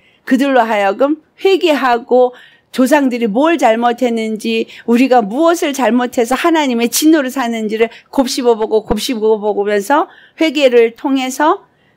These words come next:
"아, 우리 하나님, 우리의 주 여호와만을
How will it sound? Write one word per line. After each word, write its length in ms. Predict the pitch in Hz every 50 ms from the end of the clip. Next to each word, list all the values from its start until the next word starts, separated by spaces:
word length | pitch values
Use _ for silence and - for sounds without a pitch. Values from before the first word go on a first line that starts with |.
| _ _ _
"아, 540 | - 220 247 262 269 269 254 240 - 220 - _ _ _ _ _ _ _ _
우리 220 | - 240 254 269 277
하나님, 680 | 262 247 302 285 285 277 247 233 220 214 208 202 202 _ _ _ _ _ _ -
우리의 440 | 226 226 220 233 226 214 208 202 202
주 240 | - - 233 220 214
여호와만을 840 | 202 202 208 208 208 196 190 190 185 180 180 180 185 180 185 190